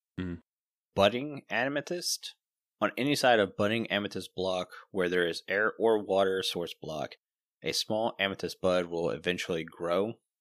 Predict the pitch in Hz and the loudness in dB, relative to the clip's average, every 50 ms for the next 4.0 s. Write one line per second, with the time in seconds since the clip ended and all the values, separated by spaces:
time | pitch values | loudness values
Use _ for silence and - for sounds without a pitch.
0 | _ _ _ _ - - 98 95 90 - - 87 - - - 92 92 90 - - | _ _ _ _ -2 -2 -2 0 -2 -6 -8 -10 -8 -2 0 0 0 0 -2 -6
1 | - 90 78 - - - 117 135 147 135 123 104 101 90 85 85 85 82 85 - | -8 -8 -10 -8 -6 -4 -4 -2 -2 -2 -4 -4 -4 -4 -2 -2 -2 -4 -4 -6
2 | - _ _ _ _ _ _ _ - 90 87 90 87 - - 95 90 - - - | -8 _ _ _ _ _ _ _ -8 -2 -2 0 0 2 2 2 2 2 -2 -4
3 | 90 78 - 110 110 113 110 69 92 101 98 95 - - 101 95 92 - - | -2 2 2 2 2 2 2 2 0 0 0 0 -2 -2 -2 -2 -2 -4 -6